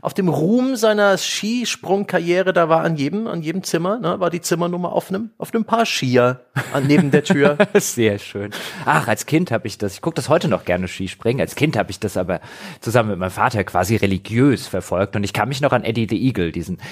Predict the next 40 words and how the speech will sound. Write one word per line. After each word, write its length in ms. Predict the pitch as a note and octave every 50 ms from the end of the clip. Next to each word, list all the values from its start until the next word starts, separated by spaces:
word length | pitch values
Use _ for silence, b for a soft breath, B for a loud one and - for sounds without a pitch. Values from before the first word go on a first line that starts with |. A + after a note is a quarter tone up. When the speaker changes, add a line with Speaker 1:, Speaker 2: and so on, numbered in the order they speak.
| B B
Speaker 2:
englischen 500 | - B2+ C3 C#3 B2 B2+ B2 - C3 A#2+
Skispringer, 720 | - - C3 C3 A#2+ - - - - A#2 G#2+ G#2+ G#2+ G#2+
bei 120 | G#2 G#2+ G#2
dem 160 | G2 G#2 G2+
man 140 | G#2 G2+ -
echt 220 | - A2+ - -
immer 200 | G2+ G#2 G#2 E2
Angst 300 | F2 G2 G2+ - - -
haben 420 | G2+ F2+ F2 E2+ F#2 F2+ F2+ E2+ - -
musste, 440 | G2 G#2 A2 G2 - - - G#2 F#2
dass 320 | G2 F#2+ F#2 - - -
wenn 160 | G2+ F#2+ F#2+
er, 180 | - - A2+ G#2+
der 300 | G#2+ G#2 - B2+ C#3+ C3
ist 100 | C3 -
ja 100 | C#3+ A#2+
weniger 300 | C3+ D3 D#3 C3+ C3 A#2+
gesprungen 580 | B2 - A#2 - - - - C3 E3 C4 C#4+ B3
als 280 | D#3 C#3+ - - - -
mehr 140 | - F2+ F2
gefallen. 540 | A2+ G2 - - - G2 B2+ D#3+ A#3 C4 C4 - _ _ _ _ -
Speaker 1:
Ja. 560 | - F#2+ G2 F#2+ F#2+ A2 C3+ D#3 D#3+ D3 B2+ - _ _ -
Speaker 2:
Ha? 300 | D3 D3+ F3 G#3 A#3+ A#3+ -
Und 240 | D3 D#3+ - - D#3+
man 100 | D#3 D#3
musste 240 | F3 F3 - - -
echt 140 | D#3+ - -
immer 200 | E3+ E3 C#3 A2
Angst 320 | D3 F3 F3 - - -
haben, 580 | D3+ D#3 D#3 D3+ D3+ E3 D#3+ D#3 D3+ - - _
dass 200 | - C#3+ C#3+ -
er 320 | - - C#3 C#3+ C3+ A2 -
nicht 220 | C#3 D3+ C#3+ -
mit 160 | D3 C#3 -
dem 400 | C#3+ C3 B2 B2+ A2 - - _ _
Kopf 240 | - D#3 C#3+ - -
zuerst 460 | - C3+ G2 A#2 C#3 E3+ - - -
landet 440 | E3 D#3+ F3 F#3 F#3+ G3 G3+ G3+ -
und 160 | - - F3 -
so. 260 | G3+ G3+ G#3 G#3+